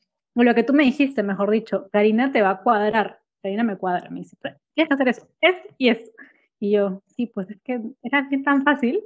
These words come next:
pero tú me lo tenías que decir". Entonces, yo creo que te,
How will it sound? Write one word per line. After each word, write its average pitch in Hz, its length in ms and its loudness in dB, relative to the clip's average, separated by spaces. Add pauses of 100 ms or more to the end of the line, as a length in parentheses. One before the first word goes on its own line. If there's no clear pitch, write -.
(140)
pero 196 360 2
tú 240 100 0
me 254 100 4
lo 240 80 0
tenías 196 340 -4
que 208 200 -4
decir". 185 360 -8 (480)
Entonces, 220 680 0 (760)
yo 240 140 2
creo 294 200 2
que 285 100 2
te, 202 420 0